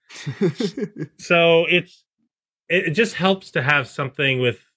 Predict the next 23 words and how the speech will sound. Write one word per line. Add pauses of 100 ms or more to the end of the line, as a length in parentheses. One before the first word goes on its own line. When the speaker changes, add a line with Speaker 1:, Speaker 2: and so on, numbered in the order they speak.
(440)
Speaker 2:
you
don't
need
to
anthropomorphize
it
too
much,
but
something
that's
just
going
through
a
day (300)
really
helps
you
kind
of (340)
grasp
it.